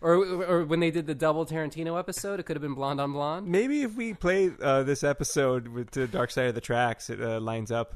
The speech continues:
Speaker 2: like, the Pink Floyd bullshit.
Speaker 1: Are there, uh, a hundred and two, uh, Bob Dylan albums? Can, can, can there be an episode of Alias for each Bob Dylan album?
Speaker 2: <laughs>
Speaker 1: Well, a hundred and one, 'cause, you know, Blonde on Blonde's a double.
Speaker 2: Yeah.
Speaker 1: Uh, that, that would work probably, right?
Speaker 2: Yeah,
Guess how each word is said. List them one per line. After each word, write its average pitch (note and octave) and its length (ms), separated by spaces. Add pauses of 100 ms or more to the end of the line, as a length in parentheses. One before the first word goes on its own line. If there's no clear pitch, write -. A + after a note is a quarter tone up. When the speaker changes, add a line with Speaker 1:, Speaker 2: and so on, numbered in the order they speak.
(140)
Speaker 2:
like, A#2 100 (100)
the A#2 280
Pink A2+ 240
Floyd A#2+ 220
bullshit. G#2+ 340 (160)
Speaker 1:
Are C#3+ 100
there, G3+ 260
uh, F#3 420 (340)
a - 60
hundred D#3 280
and D#3 160
two, D3+ 500
uh, C#3+ 600 (260)
Bob C3+ 220
Dylan D3 180
albums? D3+ 540
Can, C3+ 160
can, C#3+ 260
can D#3 160
there D3+ 140
be D3+ 240
an C#3+ 120
episode C#3+ 320
of C3 120
Alias C#3+ 360
for B2 160
each B2 200
Bob B2 160
Dylan C3+ 220
album? D3 300
Speaker 2:
<laughs> G#3+ 100 (340)
Speaker 1:
Well, G3 80
a - 20
hundred G#3 240
and E3+ 80
one, C#3 320
'cause, B2 320
you C3 60
know, A#2 80
Blonde A2+ 240
on A2 100
Blonde's G2+ 300
a - 20
double. G2 340 (120)
Speaker 2:
Yeah. F3 260 (120)
Speaker 1:
Uh, G#2 420
that, - 220
that F3+ 180
would F3 80
work A#2+ 260
probably, B2 400
right? G3+ 120
Speaker 2:
Yeah, D3 240